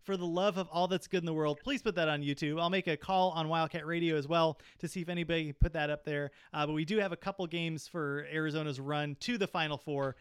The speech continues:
Uh, we just want you to see the good ones, though. We want you to see the good ones. Um, all right. We will catch you guys next week.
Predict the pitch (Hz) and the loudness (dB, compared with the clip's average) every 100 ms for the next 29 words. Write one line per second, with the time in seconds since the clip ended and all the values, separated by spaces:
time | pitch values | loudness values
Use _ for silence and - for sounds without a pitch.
0 | - - 165 151 233 - 330 - 277 - | -18 -8 -6 -4 -6 -6 -6 -6 -8 -6
1 | 277 240 254 160 127 127 175 247 - 226 | -6 -6 -4 -4 -4 -4 -4 -6 -8 -10
2 | - 202 185 147 135 135 - _ _ - | -8 -4 -2 -2 -6 -10 -18 _ _ -20
3 | - 190 180 147 135 180 247 320 - _ | -4 2 2 2 -2 0 2 2 -2 _
4 | _ 165 262 262 254 269 254 269 262 220 | _ -2 0 0 0 0 2 2 2 2
5 | 254 240 320 339 | -2 -2 -4 -6